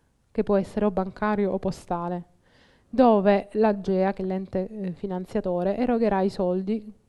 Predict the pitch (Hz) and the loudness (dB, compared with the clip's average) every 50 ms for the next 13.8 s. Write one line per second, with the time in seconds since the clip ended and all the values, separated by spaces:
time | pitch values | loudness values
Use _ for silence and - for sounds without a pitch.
0 | _ _ - - 214 196 196 - 202 190 180 180 185 190 196 202 190 180 180 180 | _ _ -4 -2 -2 -2 -2 -2 -4 -4 -4 -4 -4 -6 -6 -6 -6 -6 -6 -6
1 | - 196 - 196 196 190 196 196 - 196 214 196 - 185 180 185 185 180 - - | -6 -6 -4 -4 -2 -2 -2 -2 0 -2 -2 0 0 0 0 0 0 -2 -4 -6
2 | 185 180 - 185 - 175 165 160 170 165 165 165 175 - - 180 160 - _ _ | -8 -6 -6 -6 -6 -6 -8 -8 -10 -10 -10 -12 -14 -12 -12 -12 -12 -12 _ _
3 | _ _ _ _ _ _ _ _ _ _ _ _ _ _ _ _ _ _ _ _ | _ _ _ _ _ _ _ _ _ _ _ _ _ _ _ _ _ _ _ _
4 | _ _ _ _ _ _ 320 285 - - 320 311 330 339 330 294 - 202 202 202 | _ _ _ _ _ _ 0 0 4 4 6 6 6 4 4 4 4 2 2 4
5 | 202 214 226 220 - 254 233 226 208 202 196 190 - 208 202 214 214 220 - - | 2 2 0 0 2 2 2 2 2 -2 -2 0 -2 0 2 2 0 0 2 2
6 | 226 208 - 214 180 202 202 208 196 202 - - - - 214 208 202 196 190 202 | 2 2 2 0 0 2 2 2 0 -2 -6 -6 -2 0 0 2 2 2 2 2
7 | 196 208 196 202 202 - - - 220 220 214 196 190 202 196 190 190 185 196 190 | 2 2 2 2 -2 -4 -2 0 2 2 2 2 2 2 2 2 0 0 0 -2
8 | 196 - 196 - 190 190 185 190 208 208 196 190 190 - 202 185 190 185 - - | 0 -2 -2 0 0 -2 0 0 0 0 0 -2 -4 -4 -4 -4 -4 -6 -8 -6
9 | - 202 180 - 190 190 185 185 185 180 180 180 180 - - - 202 208 202 - | -8 -8 -4 -4 -4 -4 -4 -4 -6 -6 -8 -8 -10 -12 -16 -10 -6 -4 -4 -2
10 | - 190 180 180 175 - 185 180 175 - _ _ _ _ _ _ _ _ _ _ | -2 -2 -2 -2 -4 -6 -10 -10 -10 -14 _ _ _ _ _ _ _ _ _ _
11 | - 330 302 254 240 247 254 - - 285 254 220 202 190 185 185 196 202 196 190 | 2 2 4 4 2 2 2 4 4 4 4 4 2 2 2 4 4 2 2 0
12 | - - - 214 208 202 - 254 240 226 - - 226 220 214 202 185 - 196 - | -6 -10 -4 -2 -2 -2 0 -2 -4 -2 2 2 2 2 2 0 -4 -6 -8 -10
13 | - - 214 - - - - 202 190 180 175 202 214 - - | -4 -4 -4 -4 -4 -8 -6 -4 -4 -2 -2 -2 -2 -4 -8